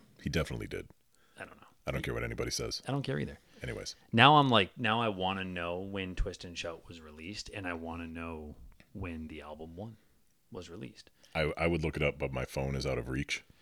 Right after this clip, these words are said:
Speaker 2: I wish.
Speaker 1: If only you had some sort of laptop right in front of you.
Speaker 2: No.
Speaker 1: But anyways, you were talking.
Speaker 2: I was.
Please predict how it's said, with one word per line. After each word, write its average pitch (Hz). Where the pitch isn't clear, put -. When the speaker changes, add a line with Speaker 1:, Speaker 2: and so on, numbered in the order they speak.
Speaker 2:
I -
wish. 131
Speaker 1:
If -
only 80
you 71
had 67
some 71
sort 69
of 64
laptop 123
right 127
in 120
front 120
of 120
you. 120
Speaker 2:
No. 117
Speaker 1:
But 113
anyways, 90
you 98
were 98
talking. 71
Speaker 2:
I 147
was. 87